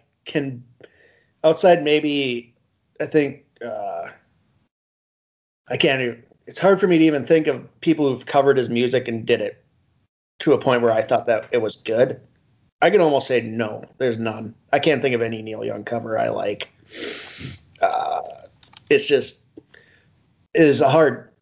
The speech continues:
and the same with Neutral Milk Hotel. But on the flip side of that,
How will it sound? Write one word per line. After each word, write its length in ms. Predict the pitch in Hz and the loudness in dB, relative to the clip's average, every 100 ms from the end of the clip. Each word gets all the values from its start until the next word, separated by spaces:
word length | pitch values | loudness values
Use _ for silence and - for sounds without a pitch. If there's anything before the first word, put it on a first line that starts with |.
| - | -4
and 180 | 175 147 | 0 2
the 60 | |
same 220 | 123 151 127 | 4 2 2
with 200 | 117 135 | -2 -2
Neutral 260 | 131 131 | -4 0
Milk 200 | 120 110 | 2 2
Hotel. 400 | - 131 - 165 | 0 -2 2 4
But 340 | 139 135 - _ _ - | 4 0 -2 _ _ -4
on 140 | 165 | -2
the 160 | 147 127 | 0 -2
flip 420 | - - 240 311 | -4 4 4 4
side 420 | - - 131 123 | 0 0 2 2
of 140 | 107 98 | -4 -12
that, 420 | 104 101 107 | -16 -14 -16